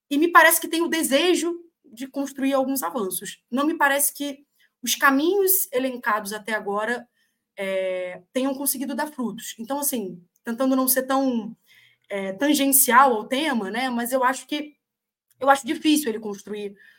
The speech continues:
né, alguma questão mais paralela, opera-, é, uma construção mais paralela. É,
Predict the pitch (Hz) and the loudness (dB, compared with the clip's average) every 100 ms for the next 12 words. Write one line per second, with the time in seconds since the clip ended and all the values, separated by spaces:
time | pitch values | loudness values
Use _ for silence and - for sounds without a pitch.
0 | _ - 208 202 202 277 294 262 - 233 | _ -6 -2 -2 0 0 0 -4 -6 -6
1 | 226 214 226 - 214 175 214 226 202 196 | -6 -4 -6 -4 -4 -4 -4 -4 -6 -6
2 | 208 190 - _ _ 202 190 185 175 - | -8 -8 -10 _ _ -8 -6 -6 -8 -14
3 | _ _ _ 202 254 254 - 226 - 320 | _ _ _ -6 -4 -4 -2 0 2 2
4 | 320 269 - 220 190 180 196 226 _ _ | 0 -2 -4 -4 -4 -6 -8 -10 _ _
5 | _ _ _ _ - 190 170 - - | _ _ _ _ -10 -8 -8 -10 -14